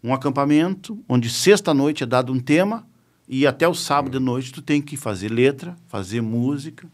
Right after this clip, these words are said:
Speaker 1: fazer o arranjo, montar a banda e apresentar.
Speaker 2: Bah, mas é, é
Speaker 1: Então,
Speaker 2: assim na, na, na
Speaker 1: mas é muito bom, Léo,
Speaker 2: É.
Speaker 1: porque como um, um surfista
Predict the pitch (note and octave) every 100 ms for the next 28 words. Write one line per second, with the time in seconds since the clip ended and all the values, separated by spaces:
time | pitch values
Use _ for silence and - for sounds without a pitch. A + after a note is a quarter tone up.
0 | _ _ - G#2 G#2+ B2 A#2 A2 C3 D3+
1 | C#3 A#2+ G#2+ C3+ D3 B2+ B2+ C3+ D#3 F3
2 | E3+ G#3+ E3+ A#2+ - F#2+ G#2 E2+ A2+ C#3+
3 | D#3 G2 G#2 A2 G2+ F#2 F#2 A#2+ A2+ A2+
4 | C3 D3+ C3+ C3+ D#3+ F3+ F#3 F3+ E3+ E3+
5 | D#3 C#3 B2+ A2 F#2 F2+ D#3+ F#3 G#3+ F#3
6 | B3 B3+ F3+ F#2+ B2+ F3+ A3 G3 A2+ G2
7 | F2+ B2+ A#2+ E3 E3 F#3+ G#3 G#3+ G#3 G3
8 | F3 D3 G#2+ C3 E3+ E3+ F#3+ B2 - G3+
9 | A#3 - - A2 E2